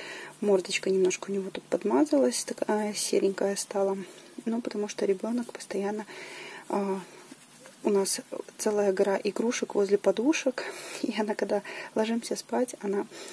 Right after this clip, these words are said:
а, с ним играется. Вот вчера ночью говорит: «Что вот это вот такое?» Говорю: «Ушки».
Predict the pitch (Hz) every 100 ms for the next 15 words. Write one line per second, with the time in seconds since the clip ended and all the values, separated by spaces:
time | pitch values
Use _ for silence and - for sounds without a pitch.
0 | - - - 202 196 - - - - -
1 | - - 202 202 - - - 202 202 226
2 | 240 196 185 - - 202 196 196 226 -
3 | - - - - - - - 196 190 -
4 | 240 269 240 190 - 190 185 190 - -
5 | 190 - 208 - 214 196 - -